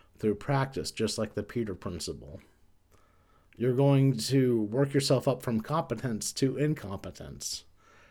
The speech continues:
And through that, you're going to develop competence for your new arena in life, the new level you reached.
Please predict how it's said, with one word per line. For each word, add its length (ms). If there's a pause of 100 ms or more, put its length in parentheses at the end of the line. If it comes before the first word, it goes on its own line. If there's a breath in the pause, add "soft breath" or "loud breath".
(240 soft breath)
And 260
through 260
that, 600
you're 140
going 240
to 120
develop 520
competence 600
for 180
your 160
new 260
arena 460
in 160
life, 440 (500 soft breath)
the 80
new 200
level 320
you 180
reached. 680